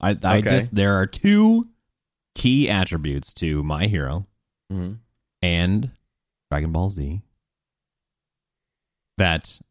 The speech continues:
Speaker 1: make me group them into a category of anime that I don't enjoy.
Speaker 2: Okay.
Speaker 1: The first one, and maybe the easier one to describe, is I don't like, uh, world-ending nuclear-sized fights.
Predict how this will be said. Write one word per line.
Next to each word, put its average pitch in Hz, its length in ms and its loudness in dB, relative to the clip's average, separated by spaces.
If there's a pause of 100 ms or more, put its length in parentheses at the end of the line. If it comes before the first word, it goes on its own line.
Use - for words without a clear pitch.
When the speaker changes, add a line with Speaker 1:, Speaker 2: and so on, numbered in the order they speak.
(360)
Speaker 1:
make 92 300 0
me 92 120 2
group 87 220 0
them 98 140 0
into 87 220 2
a 82 60 0
category 80 580 -2
of 73 160 -6
anime 73 380 -2
that 69 80 -4
I 67 120 -4
don't 64 140 -6
enjoy. 62 240 -6 (2000)
Speaker 2:
Okay. 104 100 0
Speaker 1:
The - 20 2
first 151 240 2
one, 95 320 0 (140)
and 95 140 0
maybe 120 180 2
the 110 120 0
easier 107 380 2
one 98 240 2
to 90 180 0
describe, 80 800 -2 (1300)
is 95 380 0 (120)
I 120 240 0
don't 123 300 0
like, 98 540 -2 (840)
uh, 95 420 2
world-ending 98 1400 2
nuclear-sized 98 1080 0
fights. - 500 -8